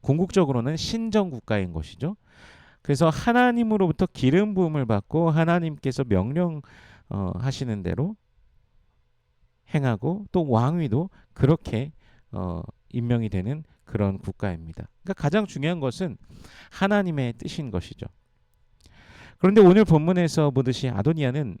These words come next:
그런 모든 절차가 없습니다. 모든 것은 다 제쳐주고 자신 스스로 왕이 되려고 하였다는 것이죠. 그리고 왕이 되기 위해서 이를 꾸미고 있죠.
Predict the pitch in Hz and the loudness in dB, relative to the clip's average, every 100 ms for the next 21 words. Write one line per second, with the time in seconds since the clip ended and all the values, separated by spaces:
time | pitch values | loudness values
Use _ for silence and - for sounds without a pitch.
0 | _ - 190 110 123 208 214 180 143 104 | _ 0 2 4 4 2 -2 -6 -8 -10
1 | - 123 110 180 143 85 151 120 101 87 | -6 -2 -2 2 0 0 -6 -6 -4 -6
2 | - _ _ _ _ _ _ _ _ _ | -10 _ _ _ _ _ _ _ _ _
3 | _ _ _ _ _ _ - 123 202 214 | _ _ _ _ _ _ 6 8 8 4
4 | - 190 175 - 127 156 123 107 143 190 | -2 -2 -2 -2 -4 -2 -4 -6 -8 -10
5 | _ _ - _ _ - 131 127 170 151 | _ _ -20 _ _ -6 -2 -2 -4 -6
6 | 156 170 165 151 95 95 120 147 151 170 | -8 -4 0 0 0 -2 -2 -6 -8 -12
7 | - 101 98 123 165 147 127 - 104 87 | -8 -4 -2 -2 -4 -4 -6 -6 -10 -8
8 | 82 - - - - - - - - - | -12 -14 -18 -18 -20 -20 -20 -20 -20 -2
9 | 120 104 98 92 98 95 87 87 82 82 | 0 2 0 -2 -4 -6 -6 -8 -8 -8
10 | - 156 92 82 82 139 117 90 76 _ | -8 -8 -6 -8 -10 -10 -8 -8 -10 _
11 | - | -20